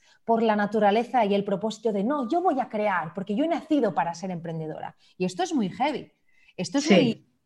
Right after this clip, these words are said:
Speaker 1: Entonces, ya partimos de una frase que se repetía en Extraordinaria y que yo, o sea, hubo un momento que dijimos,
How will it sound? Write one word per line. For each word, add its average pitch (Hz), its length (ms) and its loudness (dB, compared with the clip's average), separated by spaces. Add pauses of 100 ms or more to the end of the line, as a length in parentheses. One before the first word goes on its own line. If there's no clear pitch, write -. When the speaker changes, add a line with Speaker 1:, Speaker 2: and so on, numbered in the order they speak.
(140)
Speaker 1:
Entonces, 220 680 0
ya 254 260 2
partimos 285 920 2 (160)
de 226 480 -2 (460)
una 240 220 2
frase 269 420 2
que 202 100 -2
se 190 140 -4
repetía 180 400 -2
en 269 80 0
Extraordinaria 233 1000 -2 (320)
y 220 140 -2
que 202 180 4
yo, 233 160 4 (120)
o 220 60 -2
sea, - 480 -2
hubo 226 180 4
un 285 60 6
momento 277 320 2
que 294 100 0
dijimos, 196 560 -2